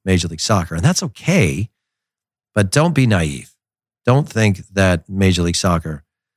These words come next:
is not continually controlled by the folks in the N F L,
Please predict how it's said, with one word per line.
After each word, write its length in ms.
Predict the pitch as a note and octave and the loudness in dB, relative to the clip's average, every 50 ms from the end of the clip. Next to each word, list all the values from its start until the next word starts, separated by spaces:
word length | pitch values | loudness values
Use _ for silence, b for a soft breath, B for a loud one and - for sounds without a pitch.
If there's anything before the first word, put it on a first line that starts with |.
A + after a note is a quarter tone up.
| _ _ - | _ _ 0
is 100 | G#2+ G2 | 0 2
not 220 | G2 G2+ F#2 F#2 F2+ | 4 4 2 2 2
continually 600 | - G2+ F#2 - - C#3+ C3 G#2+ F#2 D2+ D2 D#2+ | 2 0 0 2 2 4 4 4 2 0 -4 -8
controlled 680 | - F#2 F2+ - - G#2+ G2 F2+ D2+ C#2+ C#2+ - _ _ _ _ _ _ _ _ _ _ _ _ _ _ _ _ _ _ | -4 -4 -4 -2 0 0 2 2 2 -2 -4 -10 _ _ _ _ _ _ _ _ _ _ _ _ _ _ _ _ _ _
by 180 | - F#2+ F2+ F2 | 0 2 2 2
the 80 | F2 F2+ | 2 2
folks 260 | - G2+ F2+ E2+ - | 2 2 2 2 0
in 80 | F#2 | 0
the 100 | E2+ E2+ | 0 0
N 80 | E2+ D#2 | 0 0
F 120 | D#2 D#2 - | -2 -4 -8
L, 160 | D2+ - _ | -12 -14 _